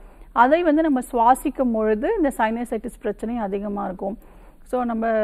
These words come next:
clean பண்றது எப்படி பண்ணணும்னா, ஈரத்துணியை வச்சு நம்ம clean பண்றது நல்ல விஷயமா இருக்கும். அப்பதான் fine particles எல்லாமே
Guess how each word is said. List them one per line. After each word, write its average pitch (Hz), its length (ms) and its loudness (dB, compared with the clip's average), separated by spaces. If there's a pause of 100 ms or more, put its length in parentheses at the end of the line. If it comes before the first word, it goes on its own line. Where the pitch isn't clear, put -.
(480)
clean 320 340 2
பண்றது 262 460 2
எப்படி 247 320 -2
பண்ணணும்னா, 226 340 -2
ஈரத்துணியை 269 760 0
வச்சு 196 260 -6
நம்ம 240 280 -2
clean 226 300 -2
பண்றது 208 420 -2
நல்ல 214 260 -2
விஷயமா 202 320 -6
இருக்கும். 202 300 -4
அப்பதான் 240 440 -2
fine 254 360 2
particles 220 500 -2
எல்லாமே 214 400 -2